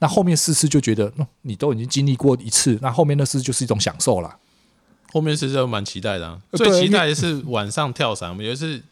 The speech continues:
Speaker 2: 有一个科目就是夜间跳伞。
Speaker 1: 嗯。
Speaker 2: 夜间跳伞，因为屏东日落比较慢，
Speaker 1: 嗯。
Speaker 2: 有时候还轮不到，还，还没有天完全黑，可能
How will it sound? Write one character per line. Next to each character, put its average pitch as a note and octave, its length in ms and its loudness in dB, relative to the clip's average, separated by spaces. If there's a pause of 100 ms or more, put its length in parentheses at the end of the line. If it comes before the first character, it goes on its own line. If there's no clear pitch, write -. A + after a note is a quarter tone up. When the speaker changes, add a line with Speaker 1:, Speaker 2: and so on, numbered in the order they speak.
(100)
Speaker 2:
有 G#2+ 180 -6
一 D3+ 40 -6
个 D3+ 120 -8
科 C3 200 -6
目 C3+ 180 -6
就 B2+ 80 -10
是 A#2 120 -10
夜 B2+ 200 -6
间 G#2+ 160 -6
跳 G2+ 180 -8
伞。 - 220 -14 (100)
Speaker 1:
嗯。 A2 300 -2 (540)
Speaker 2:
夜 G3 180 0
间 E3 180 -2
跳 E3+ 200 2
伞， G#2 200 -2 (520)
因 F3+ 60 -8
为 F#3 40 -4
屏 B2 180 -6
东 C3 320 -4 (280)
日 D3 100 -6
落 C3 180 -2
比 F2+ 80 -6
较 G2 120 -8
慢， G2 260 -8 (240)
Speaker 1:
嗯。 C3 140 -4
Speaker 2:
有 G#2 80 0
时 F#2 80 -4
候 C3+ 180 -4 (160)
还 G#2 300 -8
轮 G#2 180 -6
不 G#2 100 -10
到， G2 360 -8 (480)
还， B2 180 -8 (180)
还 - 200 -10
没 D3 80 -6
有 C3 100 -4
天 C3 180 -6
完 G#2 160 -6
全 G#2 160 -10
黑， A2 200 -8
可 A2 120 -12
能 F2+ 160 -12